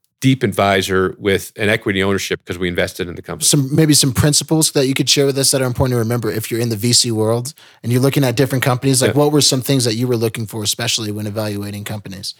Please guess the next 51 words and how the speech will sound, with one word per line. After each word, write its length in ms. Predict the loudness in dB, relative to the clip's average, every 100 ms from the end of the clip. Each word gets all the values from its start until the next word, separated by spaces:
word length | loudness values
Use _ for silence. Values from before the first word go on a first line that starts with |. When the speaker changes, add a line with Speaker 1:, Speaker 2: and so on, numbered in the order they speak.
| -4
Speaker 1:
The 120 | 0 2
number 260 | 4 4
one 160 | 4 4
thing, 260 | 2 4
and 80 | 2
it 100 | 0
sounds 440 | -4 -2 0 0 0
really 160 | -2
simplistic, 600 | -2 -2 0 0 -2 -6 -4
and 140 | -4
to 40 | -2
some 200 | 0 0
degree 200 | 2 4
it 80 |
is, 260 | 4 4 4
but 280 | 0 -2 -4
it's 240 | -14 -14 -10
actually 300 | -6 -4 -4 -2
more 100 | -2
complicated 640 | -2 -2 -2 -2 -2 -2
than 100 | -4
you 80 | -4
would 80 | -2
think, 240 | -2 -2
is 140 | -6
it's 220 | -8 -4 2
all 180 | 2
about 180 | 2 -2
the 60 | -6
people. 380 | -16 -20 -20 _ -20 -20 -20 _ -8
And, 160 | -6 -4 -4
and 160 | -4 -2
everyone 260 | 0 4 4
always 200 | 4 2
says 200 | 2 2
that, 220 | 2 0
but 220 | 0 -2 -4 _ _ _ _ -10 -10 _
an 320 | -6 -2 0 2
A 180 | 2 2
plus 280 | 2 2 2
C 360 | 2 2 4
E 60 | 4
O 380 | 4 4 2 -4 _ -2
will 340 | 2 4 2
make 280 | 0 -2 0
you 100 | 0
a 20 |
lot 160 | 2 2
of 60 | 0
money. 480 | -2 -2 -2 -4 _
An 180 | -8 -8